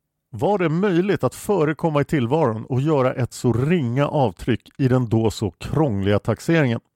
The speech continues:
Och varför skulle Christer nittonhundraåttiofem totalt upphöra med all verksamhet som sätter något avtryck? Han är fullt igång med skyttet, han går på fotopromenader och han anmäler sig till en kurs i historia.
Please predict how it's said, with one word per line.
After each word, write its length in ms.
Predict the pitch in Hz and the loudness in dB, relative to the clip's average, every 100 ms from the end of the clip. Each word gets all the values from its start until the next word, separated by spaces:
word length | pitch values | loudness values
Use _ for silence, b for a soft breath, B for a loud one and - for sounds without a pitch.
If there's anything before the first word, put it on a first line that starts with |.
| _ _ _ _ | _ _ _ _
Och 140 | 131 | 0
varför 340 | 135 202 185 180 | 2 2 2 -2
skulle 240 | - 160 | 0 -2
Christer 580 | - - 202 - - 139 | -2 0 0 -2 -4 -2
nittonhundraåttiofem 880 | 151 - 143 131 127 - - 160 110 | -2 0 0 2 0 0 0 0 -2
totalt 680 | - 165 - 190 190 170 | -4 -6 -2 0 2 2
upphöra 380 | 190 - 131 123 | 0 0 0 0
med 120 | 120 | 0
all 180 | 113 110 | 2 2
verksamhet 600 | 113 131 - 156 160 104 | 2 -2 -2 -2 0 -2
som 180 | - 110 | -4 -4
sätter 320 | - 95 - | -2 -4 -2
något 220 | 101 92 | -4 0
avtryck? 480 | 123 113 - 117 - _ _ _ _ | 0 0 0 -2 -6 _ _ _ _
Han 180 | 139 | 0
är 160 | 156 170 | 2 2
fullt 560 | - - 190 220 185 180 | -2 -2 0 0 0 0
igång 320 | 151 156 151 | 2 0 2
med 120 | 151 | 0
skyttet, 720 | - 180 _ - 143 - - | 0 -2 _ -2 0 -2 -4
han 160 | 139 139 | -2 0
går 120 | 160 | 0
på 120 | 160 | 0
fotopromenader 1160 | - 170 - 147 143 151 156 180 170 117 98 - | 0 -2 -2 -2 0 2 2 2 2 2 0 0
och 60 | |
han 120 | 135 170 | 0 2
anmäler 360 | 170 113 113 | 0 0 0
sig 180 | - 113 | 0 0
till 120 | - | 0
en 60 | 123 | -6
kurs 420 | - 113 - - | -2 -2 -2 -4
i 20 | |
historia. 500 | 98 - 147 190 113 | -4 0 -2 0 -2